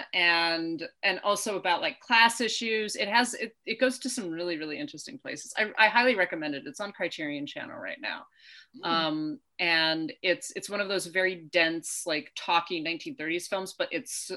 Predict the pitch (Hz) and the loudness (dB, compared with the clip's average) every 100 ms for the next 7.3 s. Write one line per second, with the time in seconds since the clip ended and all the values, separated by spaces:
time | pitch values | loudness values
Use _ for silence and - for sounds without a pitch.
0 | - 170 - - 196 180 170 156 160 165 | -8 -8 -8 -6 -2 0 -2 -4 0 2
1 | 165 160 160 _ - 185 202 208 185 175 | 2 0 -6 _ -10 -2 2 2 2 0
2 | 147 143 143 - 139 - _ _ _ _ | -2 -2 -4 -4 -12 -14 _ _ _ _
3 | - 170 254 247 214 185 180 170 156 156 | -6 4 6 6 6 6 6 2 0 0
4 | - 165 156 160 - 127 _ _ _ - | -2 -6 -4 -4 -4 -10 _ _ _ 0
5 | 180 151 135 - 160 156 151 - 190 156 | 2 2 -2 -6 -8 -8 -8 -8 -8 -4
6 | 151 - 180 - 254 254 202 - - 175 | -4 -4 -4 -2 -2 -2 -4 -6 -8 -6
7 | 156 - - | -4 -6 -10